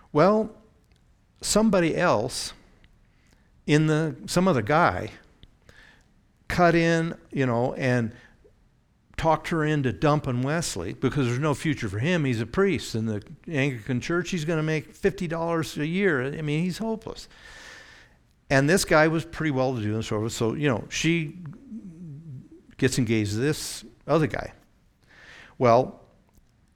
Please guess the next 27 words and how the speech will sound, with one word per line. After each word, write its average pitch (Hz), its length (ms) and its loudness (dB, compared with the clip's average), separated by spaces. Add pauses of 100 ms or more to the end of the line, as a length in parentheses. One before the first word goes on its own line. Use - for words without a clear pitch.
(220)
no, 165 220 2
there 147 340 4
was 135 200 0
nothing 151 380 4
bad 135 320 6
about 90 300 0
it. 131 100 -6
There's 127 220 0
nothing 135 360 2
immoral, 139 400 4
nothing 123 360 0
illegal. 127 440 2
And 120 160 0
she 127 220 -4
just, 127 360 -2 (220)
you 120 120 -4
know, - 160 -8
she - 160 -6
broke 110 320 0
off 113 220 0
the 139 40 -2
engagement 104 560 -4
and 101 300 -10 (680)
marries 107 380 -4
this 117 180 -6
other 175 200 -2
guy. - 260 -12